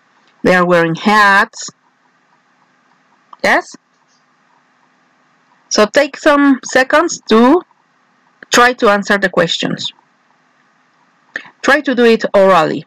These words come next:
before you start writing. Okay, after that,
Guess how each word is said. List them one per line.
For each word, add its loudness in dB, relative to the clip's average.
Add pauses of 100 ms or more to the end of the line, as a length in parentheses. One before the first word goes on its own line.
(160)
before 0
you 2
start -2
writing. -2 (2500)
Okay, -2 (480)
after 0
that, 0